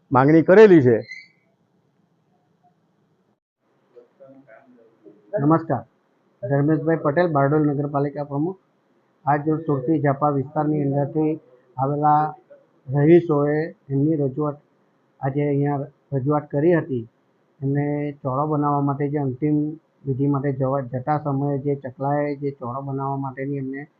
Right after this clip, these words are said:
Speaker 2: રજૂઆત હતી, તે રજૂઆતે આજે ધ્યાનમાં લઈ અમે ચર્ચા વિચારણા કરી છે અને સ્થળ વિઝિટ કરી યોગ્ય જે કંઈ પણ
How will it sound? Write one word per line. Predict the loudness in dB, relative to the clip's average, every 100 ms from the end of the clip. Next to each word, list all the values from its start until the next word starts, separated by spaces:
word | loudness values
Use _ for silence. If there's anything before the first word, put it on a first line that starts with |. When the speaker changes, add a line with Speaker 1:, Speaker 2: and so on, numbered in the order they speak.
| _ -8
Speaker 2:
રજૂઆત | -6 -4 -2 -2 -2
હતી, | -4 -4 -6 _ _
તે | -6
રજૂઆતે | -4 -2 -2 -2 -4
આજે | -6 -6 -8
ધ્યાનમાં | -6 -4 -2 -2 -2
લઈ | -2 -2 -4 _ _
અમે | -8 -6 -6
ચર્ચા | -6 -8 -6
વિચારણા | -6 -6 -8 -8 -8
કરી | -4 -4 -4
છે | -6
અને | -16 _ -8 -6 -8
સ્થળ | -12 _ -8 -4
વિઝિટ | -4 -4 -6 -6
કરી | -4 -2 -4 -8 _ _ -6
યોગ્ય | -4 -4 -4 -4
જે | -6
કંઈ | -6 -8
પણ | -8 -6 -6